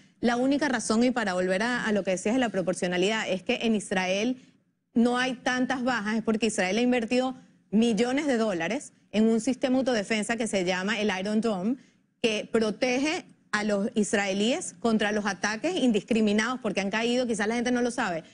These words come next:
pero Hamas ha lanzado más de diez mil cohetes en contra de Israel. Y las poblaciones han tenido, hay muchísima gente desplazada que han, han tenido que ser desplazadas. Entonces, no hay más destrucción en Israel, como lo que sí estamos viendo en estos momentos en Gaza,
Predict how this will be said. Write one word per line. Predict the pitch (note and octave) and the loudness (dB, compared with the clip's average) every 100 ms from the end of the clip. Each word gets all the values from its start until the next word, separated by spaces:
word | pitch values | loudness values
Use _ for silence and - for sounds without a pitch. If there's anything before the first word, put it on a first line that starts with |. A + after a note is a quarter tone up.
| - - | -10 -2
pero | G#3 G3+ | -2 0
Hamas | G#3 G#3+ A3 B3+ - | 0 0 0 -4 -4
ha | A#3 | -2
lanzado | B3 B3 B3 B3+ B3+ | 0 0 -2 -2 -2
más | A3+ | 0
de | B3+ | 2
diez | B3 G3+ | 2 0
mil | G#3 G#3+ G#3+ | 0 0 0
cohetes | B3 G#3+ G#3+ C#4 | 0 0 0 0
en | A3 F3+ | 0 0
contra | F3 F#3 | 0 0
de | A3+ | -2
Israel. | - D3+ F3+ D3+ - _ _ _ _ - | 0 0 0 -2 -8 _ _ _ _ -2
Y | G3+ | 0
las | F#3+ | 0
poblaciones | G3+ F#3 G3 G#3+ | 0 0 0 0
han | A#3+ | 2
tenido, | A#3 A#3+ B3 | 2 2 2
hay | G#3+ | 2
muchísima | G#3+ C4 B3+ C4+ | 2 0 2 2
gente | A3+ F#3+ | 2 0
desplazada | B3 A#3+ F3+ E3+ G3 A#3 | -2 0 -2 -2 -2 -2
que | F#3+ | -2
han, | F3+ - | -4 -4
han | G3 F#3 | -4 0
tenido | G#3 A#3 | 0 0
que | F#3+ | -2
ser | E3+ F#3+ | -2 -2
desplazadas. | G3+ D3+ F#3 F3 - - _ _ - | -2 -4 -4 -4 -6 -16 _ _ -2
Entonces, | G3+ G3 F#3 - - | 0 0 -2 -6 0
no | A3 B3+ | 2 2
hay | C4+ D4+ | 0 0
más | D#4 | 0
destrucción | D4+ - A3 - A3+ A3 | 0 0 0 2 2 2
en | B3+ | 2
Israel, | B3 F#3+ F3 E3+ F#3+ B3+ - | 2 0 0 0 -2 -4 -2
como | G3+ G3 | 2 2
lo | F#3 | 2
que | F#3 | -2
sí | E3+ - A3 | -2 0 0
estamos | G#3+ A3+ A#3 | 0 0 2
viendo | A#3 A3 G#3+ | 2 2 2
en | |
estos | G#3+ A#3+ | 0 2
momentos | G#3+ E3 E3+ G#3 | 0 0 -2 0
en | G#3 G3 | 2 2
Gaza, | G#3+ D#3+ A#3 | 0 -2 -6